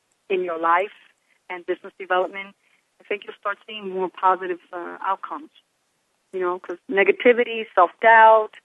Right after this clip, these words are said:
low self-esteem, uh, don't allow that to, to, to occupy space in your mind.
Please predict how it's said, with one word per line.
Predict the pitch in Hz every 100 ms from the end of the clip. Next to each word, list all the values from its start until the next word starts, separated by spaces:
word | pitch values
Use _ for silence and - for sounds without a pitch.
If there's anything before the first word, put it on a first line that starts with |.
| _ _
low | 180 190 185
self-esteem, | 185 180 - _ 240 233 233 233 - - -
uh, | - - -
don't | 262 311
allow | 294 262 254
that | 247 -
to, | 214 202 - -
to, | 202 185 _ -
to | 190 175 269 262 _ _ _ _ _ 214
occupy | 214 226 202 180
space | - 190 175
in | 185
your | 170
mind. | 175 170 165 -